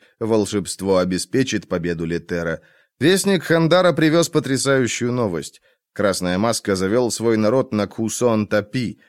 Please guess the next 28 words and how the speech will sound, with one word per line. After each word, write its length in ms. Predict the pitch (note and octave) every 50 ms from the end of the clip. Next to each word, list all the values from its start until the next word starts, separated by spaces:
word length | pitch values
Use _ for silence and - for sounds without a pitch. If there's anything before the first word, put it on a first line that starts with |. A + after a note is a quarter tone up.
| _ _ _ _ _
Плоское 480 | - E3 F#3 F3+ D3 - - E3 D#3+ C#3+
дно 220 | C3+ D#3+ E3+ D#3+
Мёртвого 520 | D#3 D#3 D#3 D3 - C#3 C3+ C3 B2 C3+ C3+
моря 360 | C3+ D3 D#3 D#3+ D3+ C#3+ C3+
не 160 | B2+ B2+ A#2
способно 560 | - - B2 A#2+ A#2 - E3+ D#3 B2+ A#2+ A2
подавлять 500 | G2 G2+ G2 G2+ F#2 F#2+ F#2 F2+ F2 -
магию. 560 | F#2+ F#2+ F#2 F2 E2+ E2 D2+ D2 D2 C#2+ C#2 _ _ _ _ _ _ _ _ _ _ _ _ _ _ _
Маска 380 | - E3 E3 E3 - - E3 D#3+
приближает 640 | - E3 D#3+ C#3+ D3 D3+ B2+ C#3+ C#3+ C#3+ C#3+ C#3+ C#3+
неизбежный 640 | C#3+ D3+ D3 C#3+ C3 A2+ C3 C3 A#2 G#2+ B2 A#2+ G#2+
исход. 480 | G#2 - - C#3 C3+ C3+ - _ - - _ _ _ _ _
В 100 | - -
столкновении 800 | - - F3+ F3+ F3 - E3 F3+ F3 E3 F3+ F3 F3+ F#3 F#3 F3+
на 140 | F3+ F3 E3+
Кусон-Тапи 920 | - - F3+ F3 D#3+ - F3+ E3+ E3 D#3+ D#3 - D#3+ D3+ D3+ - F3+ F#3+ E3+
будет 380 | C#3 C3+ D#3 E3 C#3+ D3 C#3
решено 420 | D3 C3+ C3 - D3 C#3 D3 C#3 G#2
всё. 400 | - - - D#3 D3 A2+ - - _ _ _ _ _ _ _ -
Больше 400 | C#3+ C#3+ D3+ D3 B2+ - C#3 C3+
никаких 440 | C#3 A#2+ C3 C3 A#2+ C3 B2 -
погонь, 560 | - B2 A#2 G#2+ F#2+ G#2 G#2+ A2 G#2+ G2 F2+ -
никаких 520 | G#2 A#2 B2 A2+ C3 C3 C3 C3+ B2 G#2
засад, 640 | A2 G2+ A#2 A2+ G#2+ - - A#2 A#2 A2+ A2 - - _ - _ _ _ -
даже 300 | C3+ D#3 D3 B2+ C#3 C#3
Кячра 640 | C#3+ - F#3+ D#3+ - - - A2 G2 F#2+ F2 D#2 E2
некуда 420 | F#2 G#2 G#2+ G2+ - F#2+ F#2 G2+
спрятаться. 720 | F#2 - - G#2 F#2 F2 E2 - E2 - - - - G2